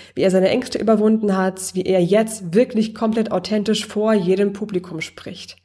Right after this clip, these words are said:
Ich kann dir diese Folge hier besonders ans Herz legen, wenn du eine eher introvertierte Führungskraft bist und auch introvertiert bist,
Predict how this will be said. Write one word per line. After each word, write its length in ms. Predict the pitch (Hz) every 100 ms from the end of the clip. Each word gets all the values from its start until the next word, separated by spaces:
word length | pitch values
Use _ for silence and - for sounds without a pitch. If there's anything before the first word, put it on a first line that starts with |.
| _ _ _ _
Ich 100 | -
kann 140 | 196
dir 80 | 190
diese 220 | 202 196
Folge 300 | 196 208 208
hier 180 | 208 190
besonders 480 | 180 185 220 233 220
ans 180 | 196
Herz 240 | 202 208 208
legen, 340 | 196 202 202
wenn 160 | 190 185
du 140 | 185
eine 260 | 180 175 175
eher 260 | 170 175
introvertierte 640 | - 269 240 226 220 226 220
Führungskraft 640 | 214 226 220 - 208 208 -
bist 320 | 196 202 -
und 100 | 185
auch 140 | -
introvertiert 720 | - 214 196 185 185 202 196
bist, 300 | 185 180 -